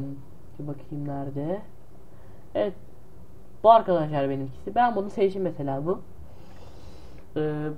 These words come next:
Bandicam adını seçin. Mesela ben bunu Bandicam kullanımı üç yapayım.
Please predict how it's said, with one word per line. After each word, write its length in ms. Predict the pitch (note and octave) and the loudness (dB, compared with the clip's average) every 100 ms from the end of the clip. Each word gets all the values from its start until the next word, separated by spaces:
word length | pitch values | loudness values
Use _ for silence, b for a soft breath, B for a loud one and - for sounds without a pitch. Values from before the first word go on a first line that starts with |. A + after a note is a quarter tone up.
| - | 4
Bandicam 460 | A3+ A#3+ B3+ A#3+ F#3+ | 4 4 2 0 2
adını 420 | G#3 G#3+ A#3 A#3 - F3 | 2 2 -2 -4 -6 -8
seçin. 420 | F#3+ E3+ F3+ G3+ G3+ | -6 -4 -4 -6 -6
Mesela 580 | G#3+ G#3+ F#3+ F3 F#3+ G3 - - | -6 -4 0 0 0 -2 -10 -4
ben 220 | E3 F#3 | -4 -2
bunu 180 | F#3 F#3+ | -2 -2
Bandicam 320 | F3+ F#3 F3+ - - - - - - - - - - - - F3 G3+ - - - - - - - - - | -2 -2 -4 -8 -10 -10 -10 -10 -10 -10 -10 -10 -10 -12 -8 -6 -6 -8 -10 -10 -10 -10 -10 -10 -10 -8
kullanımı 1160 | F3 E3 D3 D#3+ D#3+ - - - - D3 D#3+ F#3 - - - - - - - - - | -6 -6 -6 -6 -6 -10 -12 -12 -10 -8 -6 -6 -8 -10 -10 -10 -10 -10 -10 -10 -8
üç 160 | - | -6
yapayım. 300 | C#3 C#3 E3 | -4 -4 -6